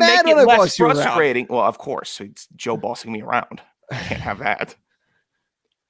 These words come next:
Speaker 2: There's a way to go about this that is not letting you boil over to a point of such frustration and then letting me not, you know, dick, dick around or do whatever. There's a, there's
Speaker 1: Okay.
Speaker 2: a middle ground here that I don't think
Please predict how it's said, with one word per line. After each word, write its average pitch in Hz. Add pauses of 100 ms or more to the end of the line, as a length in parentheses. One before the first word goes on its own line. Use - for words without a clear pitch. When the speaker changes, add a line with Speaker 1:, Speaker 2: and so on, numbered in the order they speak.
(320)
Speaker 2:
There's 147
a 160
way 190
to 254
go 214
about 160
this 143
that 135
is 123
not 156
letting 139
you 143
boil 151
over 143
to 131
a 117
point 117 (220)
of 120
such -
frustration 135 (280)
and 147
then 143
letting 139
me 123 (240)
not, 135 (560)
you 160
know, 113 (220)
dick, - (340)
dick 160
around 139
or 120
do 139
whatever. 120
There's 139
a, 139
there's 135
Speaker 1:
Okay. 127
Speaker 2:
a -
middle 220
ground 143
here 117 (240)
that 135
I 131
don't 143
think 127